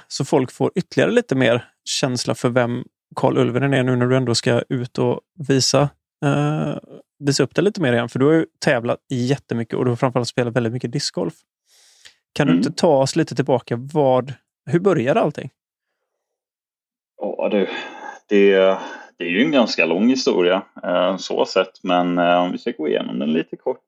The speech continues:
Speaker 2: då, så började jag ju spela discgolf där tvåtusen tre, fyra, fem. Började spela mer seriöst där tvåtusen fyra, tvåtusen fem i Slottsskogen. Eh, hakade på trehundrasextio och,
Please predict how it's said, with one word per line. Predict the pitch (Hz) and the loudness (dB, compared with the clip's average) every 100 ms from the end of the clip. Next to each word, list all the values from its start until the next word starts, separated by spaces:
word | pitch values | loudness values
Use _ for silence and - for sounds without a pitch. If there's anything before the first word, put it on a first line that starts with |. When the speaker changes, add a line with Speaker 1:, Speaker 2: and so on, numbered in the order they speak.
| - | -2
Speaker 2:
då, | 143 | -2
så | - 139 135 | 0 -2 -2
började | 151 143 113 104 | 0 4 4 4
jag | 120 | 4
ju | 139 | 2
spela | 131 135 135 | -2 0 0
discgolf | 139 - - 117 - | 0 -4 0 0 2
där | 131 120 120 _ _ _ _ | 2 2 -2 _ _ _ _
tvåtusen | 127 120 - 120 - 117 117 113 _ _ _ _ _ _ _ _ _ _ 143 | -6 -6 -6 -4 0 0 0 -2 _ _ _ _ _ _ _ _ _ _ -8
tre, | 127 123 | -4 -4
fyra, | - 131 120 | 0 0 0
fem. | - 123 117 | 0 2 4
Började | 120 120 120 | 4 2 0
spela | - 113 107 | 0 2 4
mer | 117 101 | 4 2
seriöst | - 107 104 92 - 113 | 0 2 2 2 -2 -2
där | 98 | -2
tvåtusen | 95 98 - 98 | 0 -6 -4 -6
fyra, | - 95 90 | 0 0 0
tvåtusen | 95 - - 95 | -6 -10 -8 -8
fem | - - 110 - 123 | -6 -2 -2 -4 -6
i | - 95 95 | 0 2 2
Slottsskogen. | - 107 - 95 85 85 92 104 117 - - | 0 -2 -4 0 0 2 2 2 0 -8 -10
Eh, | - - - | -10 -10 -6
hakade | 220 - 107 | -6 0 -2
på | - 123 113 113 - | 0 0 2 0 0
trehundrasextio | 123 117 117 113 - 123 120 | 0 2 -2 -4 -6 -2 2
och, | 117 117 113 | 2 2 2